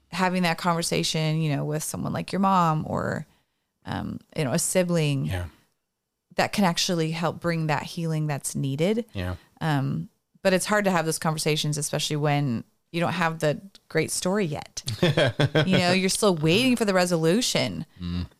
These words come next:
Speaker 1: Um, you're still waiting to be able to, sh-, you know, to give that praise report. Um, but I think as we face our own past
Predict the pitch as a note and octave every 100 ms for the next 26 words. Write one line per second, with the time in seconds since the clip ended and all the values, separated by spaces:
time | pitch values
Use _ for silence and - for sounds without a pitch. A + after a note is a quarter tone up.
0 | _ F3 D#3+ D3 D3 - E3+ F#3 E3 F3
1 | F3+ F3 E3+ D#3 D#3 D#3 - - E3 D3
2 | - E3 - - F#3 F#3+ - F#3 F#3+ G3
3 | - D#3 D3 - _ _ _ _ _ E3+
4 | D#3 D3 - E3+ - _ _ _ _ -
5 | _ _ - F#3 F#3 F#3+ - D#3 E3 E3
6 | E3 E3 D#3 - _ _ _ _ _ _
7 | _ _ - - - F#3 G#3+ A3 G3 D#3
8 | F#3 F3+ F3 - _ _ _ - D#3+ E3+
9 | G3+ -